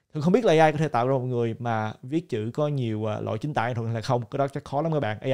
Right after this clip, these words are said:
chắc không làm được đâu. Tại vì A I viết chữ sẽ, sẽ không có, có lỗi chính tả. <laughs> Thuận đã giỡn với các bạn mà thôi. Nhưng mà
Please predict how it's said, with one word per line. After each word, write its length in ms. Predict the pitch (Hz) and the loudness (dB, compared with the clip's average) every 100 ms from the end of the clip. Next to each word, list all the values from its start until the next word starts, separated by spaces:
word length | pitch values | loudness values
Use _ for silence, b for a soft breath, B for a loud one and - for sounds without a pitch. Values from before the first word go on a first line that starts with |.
| 117 | 0
chắc 100 | 139 | -2
không 100 | 131 | -2
làm 120 | 117 | -4
được 120 | 107 | -4
đâu. 220 | 120 117 113 b b b | 0 0 -2 b b b
Tại 140 | - 123 | -6 -4
vì 200 | 117 113 | -2 -2
A 280 | 131 131 120 | 2 4 2
I 80 | 120 | 0
viết 160 | 147 135 | -6 -6
chữ 180 | 113 110 | -6 -6
sẽ, 120 | 147 | -6
sẽ 120 | 131 | -6
không 200 | - 135 | -4 -2
có, 60 | 131 - - | -2 -6 -6
có 240 | 135 139 | 0 2
lỗi 120 | 127 107 | 2 0
chính 160 | - | -4
tả. 320 | 113 98 104 - | -2 -4 -4 -8
<laughs> 140 | - | -8
Thuận 140 | 147 | 0
đã 60 | 156 | 4
giỡn 240 | 139 123 | 6 4
với 120 | 123 160 | 4 4
các 20 | |
bạn 220 | 127 120 | 4 4
mà 100 | 117 | 0
thôi. 340 | - 139 131 - B B | 2 4 4 2 B B
Nhưng 220 | 165 170 | 2 4
mà 320 | 135 120 113 | 6 4 2